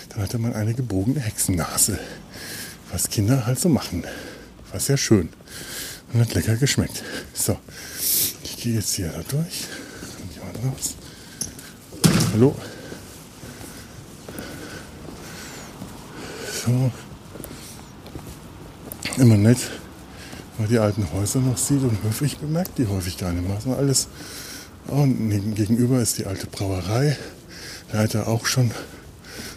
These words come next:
vor Jahr, vor ein paar Jahren den Betrieb eingestellt. Sehr gutes Bier hatten die hier. Ja. Aber der Gasthof ist noch da. Hat einen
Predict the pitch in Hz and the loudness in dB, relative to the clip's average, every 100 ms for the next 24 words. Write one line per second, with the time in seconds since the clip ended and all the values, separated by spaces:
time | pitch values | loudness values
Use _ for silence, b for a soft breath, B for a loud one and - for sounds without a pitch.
0 | - - 110 107 110 107 - 117 - 104 | -14 -4 0 2 2 2 2 2 4 4
1 | 101 101 107 107 92 107 123 127 123 123 | 6 6 4 2 0 0 2 2 2 2
2 | 123 - 123 - - 120 - 120 110 - | 4 4 4 4 0 0 0 0 0 2
3 | 123 143 131 139 143 135 120 156 - B | 2 4 4 0 0 0 6 6 4 B
4 | B B B B - - - - - - | B B B B -10 -10 -10 -6 -4 -4
5 | - - - - - 87 - - B B | -4 -6 -6 -4 0 0 -2 -8 B B
6 | B B - - 127 143 127 101 - 92 | B B -6 4 8 8 8 6 4 0
7 | 90 113 98 - 82 - 98 101 95 - | -2 0 -2 -2 -4 -2 0 0 0 -2
8 | 131 120 | 0 0